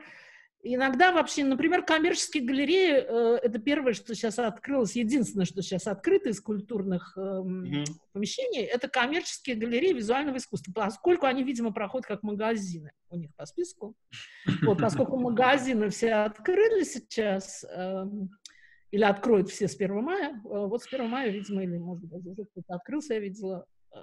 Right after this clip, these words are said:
Speaker 1: галерей. И там легче просто канализировать количество публики.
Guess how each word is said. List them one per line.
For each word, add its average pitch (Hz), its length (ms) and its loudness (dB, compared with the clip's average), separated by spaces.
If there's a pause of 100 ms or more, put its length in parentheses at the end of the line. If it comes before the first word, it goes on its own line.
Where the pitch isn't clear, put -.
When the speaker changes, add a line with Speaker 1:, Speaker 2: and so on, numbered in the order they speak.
Speaker 1:
галерей. 226 480 4
И 196 40 0
там 370 220 4
легче 339 480 4
просто 214 880 -2
канализировать 208 680 -4
количество 175 500 -8
публики. - 380 -16